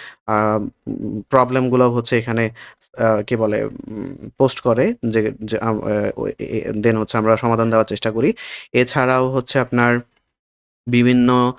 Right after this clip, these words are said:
যে হোমওয়ার্কগুলা থাকে বা টাস্কগুলা থাকে, এগুলা হচ্ছে এখানে প্রোভাইড করা হয়। আর সাথে হচ্ছে কিছু, আ, এক্সট্রা যেই, আ, রিসোর্সেসগুলা, সেগুলা হচ্ছে আমি এখানে শেয়ার করার চেষ্টা করি আরকি।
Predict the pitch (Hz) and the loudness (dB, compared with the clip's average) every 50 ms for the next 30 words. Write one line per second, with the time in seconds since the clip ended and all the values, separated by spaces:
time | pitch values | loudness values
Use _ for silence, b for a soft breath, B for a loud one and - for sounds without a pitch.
0 | B B B B B - 107 120 117 117 110 117 127 131 135 135 131 135 123 120 | B B B B B -4 2 2 4 4 4 2 2 2 4 4 4 4 2 2
1 | 120 113 110 - 123 110 120 117 113 113 113 120 117 120 120 - - - 123 123 | 2 2 2 0 -2 -2 0 2 2 2 2 2 0 -2 -2 -4 -10 -10 -4 0
2 | 120 113 117 117 120 113 113 135 151 165 131 117 120 120 120 117 113 110 110 - | 0 0 0 0 -2 -2 0 0 0 0 0 2 2 2 2 2 0 -2 -2 -4
3 | 113 - 117 110 104 120 113 113 113 110 - 113 110 107 110 123 139 214 233 B | -4 -2 -2 -2 -2 0 2 2 2 2 0 0 0 0 0 0 0 -2 -2 B
4 | B B B B B B B _ _ - - - - 110 107 110 110 - - 139 | B B B B B B B _ _ -2 0 2 2 2 2 2 0 0 0 0
5 | 120 120 139 135 127 127 123 - 151 147 - 135 123 - - - 135 127 123 127 | 0 0 0 -2 -2 -2 -2 -4 -4 -2 -2 -4 -4 -4 -4 0 2 2 4 2
6 | 127 127 B B B B B _ 101 101 95 104 101 - - - 127 127 - - | 0 -2 B B B B B _ -2 0 0 0 0 -2 -2 -2 -2 -2 -2 -6
7 | - - 143 131 127 123 123 123 110 92 - - 117 117 123 117 117 117 113 113 | -2 2 2 4 4 4 2 2 0 -2 -6 -8 -4 -2 0 0 0 0 -2 -4
8 | 117 - - 110 104 110 113 123 123 - - 156 143 131 - - 139 120 117 117 | -6 -2 0 2 2 2 2 0 0 0 2 2 2 2 2 -2 -2 -2 -2 0
9 | 120 110 107 107 104 120 135 - - - 123 113 120 113 113 113 113 120 117 - | 0 2 2 2 0 0 -4 -8 -4 -2 0 0 2 2 2 2 2 0 -2 -2
10 | 127 113 113 107 107 107 113 107 104 - 117 110 107 - 110 107 104 - 110 - | -2 -2 0 -2 -2 -2 -4 -4 -4 -2 -2 -2 0 0 -2 -2 -2 -4 -6 -4
11 | - 113 98 107 104 104 104 98 98 - | -4 -2 -2 -2 -2 0 -2 -2 -2 -6